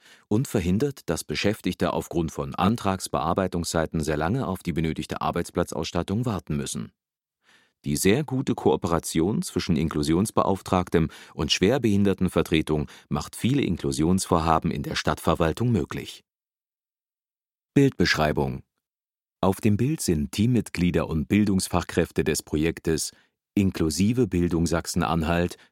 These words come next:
der Hochschule Magdeburg-Stendal zu sehen. Die Bewerbung der Hochschule Magdeburg-Stendal wurde in der Jury intensiv diskutiert.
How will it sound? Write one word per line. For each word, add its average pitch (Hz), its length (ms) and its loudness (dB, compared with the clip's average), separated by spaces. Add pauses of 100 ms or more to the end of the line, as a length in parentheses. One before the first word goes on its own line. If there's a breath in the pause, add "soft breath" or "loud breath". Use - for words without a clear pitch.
der 71 200 -2
Hochschule 92 440 0
Magdeburg-Stendal 80 960 -2
zu - 160 -4
sehen. 71 320 -6 (1900)
Die 101 80 4
Bewerbung 123 540 2
der 95 180 0
Hochschule 87 440 0
Magdeburg-Stendal 90 1040 0
wurde 82 200 0
in 73 100 -4
der 71 140 -4
Jury 90 340 0
intensiv 107 580 -2
diskutiert. - 800 -4